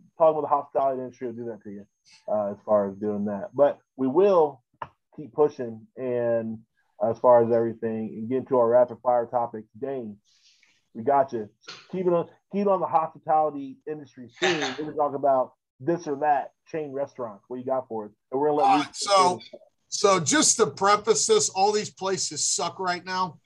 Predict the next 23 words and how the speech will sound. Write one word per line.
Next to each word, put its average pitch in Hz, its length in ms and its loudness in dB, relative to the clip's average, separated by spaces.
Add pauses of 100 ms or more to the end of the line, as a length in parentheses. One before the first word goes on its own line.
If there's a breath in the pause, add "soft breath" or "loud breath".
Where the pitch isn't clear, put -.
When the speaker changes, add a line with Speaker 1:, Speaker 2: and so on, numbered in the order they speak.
(140)
Speaker 3:
So 185 280 -4
it's 165 120 -6
just 226 220 -4
a 214 60 -2
matter 190 340 2
of 165 60 -6
which 185 260 -8
one's 160 260 -10
worse, 143 600 -4 (220)
right? 165 360 2
Speaker 1:
<laughs> - 60 -20 (220)
Speaker 3:
Uh, - 540 0
you 262 220 -2
tell 247 240 4
me 226 160 2
which 214 280 4
one, 190 360 0
Lee 214 240 2
and 208 180 -4
Terrell. 180 420 -2
Here 185 140 -2
we 214 80 2
go. 156 500 -4